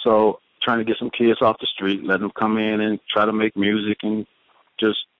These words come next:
just give them some, some time to get away from, from the pressures of life and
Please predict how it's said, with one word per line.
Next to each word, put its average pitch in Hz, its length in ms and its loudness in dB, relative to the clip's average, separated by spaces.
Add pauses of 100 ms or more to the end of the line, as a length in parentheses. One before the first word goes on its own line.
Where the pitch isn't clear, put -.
(200)
just 104 160 -8
give 113 120 -2
them 113 160 0
some, 110 120 -4 (180)
some 104 120 -2
time 113 360 0
to 107 80 -2
get 113 180 0
away 113 380 4
from, 101 260 -2 (580)
from 104 140 -2
the 101 80 0
pressures 120 400 0
of 110 140 2
life 104 280 4
and 98 100 -10